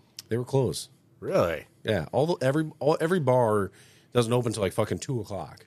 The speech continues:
Speaker 1: Busiest weekend of the year for this town, and no, nobody opens till two o'clock in the afternoon. Season's over at nine. Dude wanted to get drunk, and the only thing's open is the beer tent. So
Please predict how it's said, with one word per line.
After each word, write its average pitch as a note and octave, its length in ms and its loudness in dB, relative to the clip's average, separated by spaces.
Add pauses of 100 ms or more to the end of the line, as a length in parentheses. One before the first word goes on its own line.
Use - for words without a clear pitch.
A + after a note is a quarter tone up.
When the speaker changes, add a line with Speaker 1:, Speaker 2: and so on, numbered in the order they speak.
Speaker 1:
Busiest E3 420 0
weekend A#2+ 400 2
of G2 80 0
the F#2 80 -8
year G#2 240 -6
for G#2 100 -12
this D#2+ 180 -8
town, D#2+ 500 -2
and G#2+ 140 -6
no, A#2+ 240 2
nobody C#3 400 2
opens G#2+ 320 -2
till F#2 100 -10
two G2+ 200 -8
o'clock E2 300 -8
in E2 60 -14
the E2 100 -8
afternoon. D2+ 460 -14 (380)
Season's C3+ 420 -2
over A2+ 260 4
at F#2 60 0
nine. D#2+ 480 -2 (540)
Dude A#2 220 2
wanted A#2 280 2
to G#2+ 60 0
get F#2 180 -6
drunk, F2+ 400 -2
and G2 100 -8
the G#2 40 0
only A2+ 140 4
thing's G#2 180 -2
open G#2+ 220 0
is D#2 100 -8
the D#2+ 60 -12
beer F2+ 200 -12
tent. C#2+ 420 -14
So D#2 320 -8